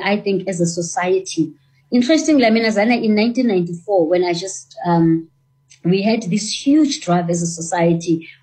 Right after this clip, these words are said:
on trauma awareness because we understood that we had a trauma. Maybe we need this huge drive, but currently, of course, a different angle, looking at trauma-informed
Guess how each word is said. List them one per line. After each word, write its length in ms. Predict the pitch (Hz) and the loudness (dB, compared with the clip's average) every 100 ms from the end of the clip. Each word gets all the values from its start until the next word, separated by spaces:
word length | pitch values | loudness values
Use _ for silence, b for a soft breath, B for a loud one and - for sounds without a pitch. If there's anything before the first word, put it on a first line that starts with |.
| - | -2
on 200 | 175 170 | 2 2
trauma 360 | - 214 190 180 | 2 2 2 0
awareness 580 | 156 151 160 170 147 - | 0 2 4 4 2 -2
because 380 | - 165 175 170 | -8 -4 -2 0
we 60 | |
understood 580 | 156 156 151 - - 180 | 2 2 0 -4 -10 -10
that 160 | 170 160 | -6 -2
we 100 | 160 | 0
had 100 | 143 | -2
a 160 | 143 - | -6 -12
trauma. 340 | - 156 156 - B B | -6 0 0 -2 B B
Maybe 220 | 269 320 302 | 0 2 2
we 160 | 226 | 2
need 200 | 240 269 196 | 2 2 0
this 200 | 196 - - | -4 -6 -2
huge 280 | 247 233 - | 0 0 0
drive, 260 | 175 175 170 - _ _ _ | 2 2 2 -6 _ _ _
but 220 | 185 170 | -2 0
currently, 420 | 233 254 247 220 190 | 2 4 4 2 0
of 160 | 170 | 0
course, 180 | 226 214 | -2 -4
a 60 | 180 | -4
different 460 | 170 175 220 196 165 | -2 0 0 -2 0
angle, 480 | 175 175 156 151 151 - | 2 2 0 -4 -6 -2
looking 340 | 170 175 196 | -2 0 0
at 240 | 175 - - | 0 -2 -12
trauma-informed 1160 | - 220 202 190 185 165 165 - 175 165 151 | -4 0 2 0 2 0 0 2 4 4 2